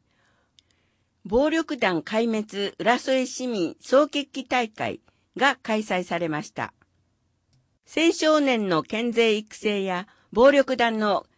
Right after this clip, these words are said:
壊滅に向けた取り組みを行い、明るく住みよい街づくりに向けた取り組みを継続していくことを確認し、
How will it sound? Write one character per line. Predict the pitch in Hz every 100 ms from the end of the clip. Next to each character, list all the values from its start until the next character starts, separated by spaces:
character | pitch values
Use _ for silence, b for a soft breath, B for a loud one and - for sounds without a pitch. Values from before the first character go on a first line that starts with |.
| _
壊 | - 294
滅 | 311 302 294
に | 285
向 | 269
け | 262
た | 247 226
取 | 226 214
り | 214
組 | 220 208
み |
を | 175 156
行 | -
い、 | 175 170 156 - _ _ _
明 | 208 302 311
る | 277
く | - 254 - -
住 | - 269
み | 320
よ | 311
い | 285
街 | 226 233 254
づ | 240 254
く | 247
り | 214
に | 170
向 | 165 175
け | 190
た | - 185
取 | 190 185
り | 190
組 | 196 190
み | 175
を | 160 - b b b b b b
継 | - 302
続 | 277 294 277
し | -
て | 247 233
い |
く | 214 208
こ | 220
と | - 208 220
を | 165 - _ _
確 | 190 202
認 | 208 196 190
し、 | - 165 165